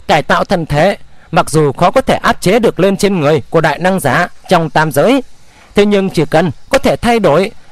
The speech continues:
cải tạo thành công thì có lẽ sẽ làm được. Chỉ là việc phục tùng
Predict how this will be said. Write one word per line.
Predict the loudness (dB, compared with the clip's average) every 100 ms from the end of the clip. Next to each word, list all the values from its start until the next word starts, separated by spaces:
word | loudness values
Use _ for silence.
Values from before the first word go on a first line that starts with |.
| -2
cải | -2 0
tạo | -2 -2
thành | -2 -4 0
công | 0 0 -4 -12 -2
thì | 0
có | 2
lẽ | 2 2 0 2
sẽ | 2
làm | 2 0
được. | 0 0 -2 -8 -20 -20 -12 0
Chỉ | 2
là | 2
việc | 0 -2 -2
phục | -4 0
tùng | 0